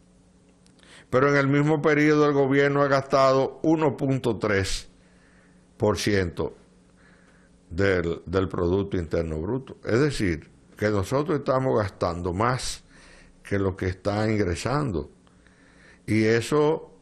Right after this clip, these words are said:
necesariamente tiene que irse acumulando como un déficit presupuestal que al final lo vamos a tener que pagar todos.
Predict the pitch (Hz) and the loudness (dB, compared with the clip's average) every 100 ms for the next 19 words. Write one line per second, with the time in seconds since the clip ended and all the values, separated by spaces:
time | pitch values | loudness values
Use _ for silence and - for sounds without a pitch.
0 | - 104 104 95 107 117 120 113 110 120 | -8 -2 0 0 0 2 0 0 -2 -4
1 | 107 101 104 104 107 104 104 113 101 107 | -4 -4 -2 -2 0 0 -2 -4 -4 -4
2 | 101 92 87 87 92 107 - - - - | -2 0 -2 -4 -6 -10 -14 -20 -20 -20
3 | - _ - 98 98 95 104 95 110 113 | -20 _ -6 -2 0 0 0 0 0 0
4 | 110 95 110 - 98 - 113 123 113 - | -4 -4 -4 -4 -6 -6 -6 -4 -4 -2
5 | 87 78 - - - - - - - 113 | -4 -4 -8 -12 -20 -20 -20 -20 -4 -2
6 | 110 143 131 113 110 117 131 117 98 101 | 0 0 0 2 2 2 2 2 2 2
7 | 101 113 127 120 110 110 131 120 127 104 | 2 2 0 0 0 2 0 2 2 2
8 | 95 110 - 98 143 190 160 208 233 - | 2 0 0 2 4 4 2 0 -4 -12